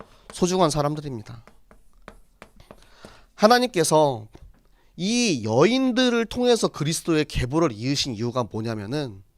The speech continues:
보여주시는 거예요. 연약한 사람, 소외된 사람, 이 작은 자, 소자를 통해서 하나님께서는 하나님의 일을 이루신다라는 것을 보여주고 계십니다. 여러분들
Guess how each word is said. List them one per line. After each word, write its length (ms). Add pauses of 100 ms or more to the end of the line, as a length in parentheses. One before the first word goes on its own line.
(640)
보여주시는 680
거예요. 380 (840)
연약한 460
사람, 420 (160)
소외된 560
사람, 400 (160)
이 340 (180)
작은 480
자, 380
소자를 640
통해서 600 (180)
하나님께서는 680
하나님의 420
일을 160
이루신다라는 720
것을 320 (160)
보여주고 420
계십니다. 600 (1120)
여러분들 460